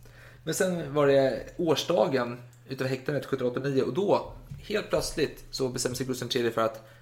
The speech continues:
vi bjuder in alla till min sons examen.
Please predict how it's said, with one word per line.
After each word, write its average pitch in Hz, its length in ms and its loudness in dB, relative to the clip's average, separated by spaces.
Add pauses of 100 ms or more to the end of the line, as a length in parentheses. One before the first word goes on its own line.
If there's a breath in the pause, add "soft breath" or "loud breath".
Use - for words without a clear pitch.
(140 loud breath)
vi 127 120 -4
bjuder 135 200 2
in 180 100 -2
alla 160 160 2
till 123 380 -2
min 123 160 -8
sons 120 580 -4
examen. 160 480 -2